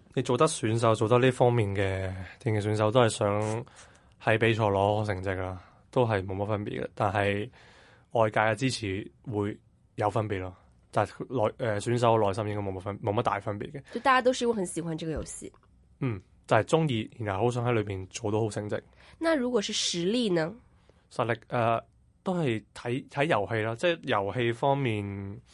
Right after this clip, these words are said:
Speaker 1: 可能香港嘅，即係第二隻 game 就會比 StarCraft Two更加多人玩啦，而且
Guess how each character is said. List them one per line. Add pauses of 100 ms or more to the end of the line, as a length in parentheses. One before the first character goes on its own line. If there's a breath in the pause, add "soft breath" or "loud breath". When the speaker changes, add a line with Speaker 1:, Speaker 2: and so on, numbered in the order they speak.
(140 soft breath)
Speaker 1:
可
能
香
港
嘅， (360)
即
係 (220)
第
二
隻
game
就
會
比 (220)
StarCraft
Two
更
加
多
人
玩
啦，
而
且